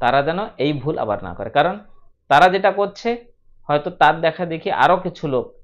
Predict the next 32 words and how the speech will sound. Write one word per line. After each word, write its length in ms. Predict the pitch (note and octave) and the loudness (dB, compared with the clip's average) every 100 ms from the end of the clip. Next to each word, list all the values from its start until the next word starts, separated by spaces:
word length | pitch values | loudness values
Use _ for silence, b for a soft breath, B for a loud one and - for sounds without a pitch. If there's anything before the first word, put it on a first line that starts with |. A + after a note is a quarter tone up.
| - - | -20 -8
এইগুলি 320 | C3 C3+ C#3+ | -6 -4 -4
করার 260 | C3+ A2+ B2+ | -2 -2 -2
চেষ্টা 300 | B2 B2+ - | -6 -12 -8
করবে 340 | G#2 F2+ - - _ - _ _ - | -8 -8 -12 -16 _ -20 _ _ -8
এবং 320 | C#3 F3 G3+ - _ _ _ | -4 -2 -4 -14 _ _ _
চেষ্টা 260 | F3 E3+ A3+ | -8 -4 -4
করে 240 | A3 A3 | -2 0
যাচ্ছে। 520 | G3 D#3+ - - F#2+ - - - - - - | 2 2 0 -12 -12 -12 -20 -18 -18 -18 -8
তবে 220 | C#3+ C#3 | -6 -4
যদি 220 | C#3+ C#3+ C#3+ | -2 -2 0
তাদের 300 | B2 B2+ C#3 | 0 0 -4
সেই 240 | - C#3 | -4 -8
ভুলটা 600 | A2+ A#2+ C3+ C#3+ E3+ G#3+ - - _ _ _ _ - | -8 -8 -6 -2 -2 -4 -20 -20 _ _ _ _ -2
তক্ষুনি 640 | D3+ D3 G3 G3 A3+ - _ _ - - - - | -2 -2 -8 -6 -6 -10 _ _ -20 -20 -20 -14
ধরিয়ে 300 | A2 B2+ D3+ | -8 -2 0
দেওয়া 200 | D3+ D#3 | 2 2
যায়, 280 | D#3 F3 G3+ - | 2 0 -2 -14
বুঝিয়ে 460 | G#2+ A#2 C3 E3 F#3+ | -12 -8 -6 0 2
তাদের 260 | F3+ E3+ | 4 2
বলা 300 | D#3+ C3 C#3+ | 2 2 2
হয় 340 | D#3 F3+ F#3+ - _ _ - - | 2 0 -4 -8 _ _ -20 -6
প্রেম 340 | D3+ D3+ D#3+ C#3 | 0 0 0 -6
ভালোবাসা 500 | B2+ D3+ D3+ D3 F3 | -2 2 2 0 -2
দিয়ে, 360 | F3 A3 - b b b - | -2 -6 -10 b b b -10
তাহলে 300 | A#2 D3 D#3 | -8 -6 -2
তারা 200 | C#3 C3+ | -2 -2
সেই 200 | - A#2+ | -4 -4
জিনিসটা 400 | C3 C#3 - E3+ | -4 -6 -6 -6
বুঝতে 380 | A#2+ A2+ - | -6 -10 -8
পারবে 280 | G#2 E2+ - | -6 -6 -8
এবং 320 | - A#2 A#2 | -12 -10 -8
বুঝে 520 | A2 D3 D3+ D#3+ F#3+ | -6 -4 0 -2 -4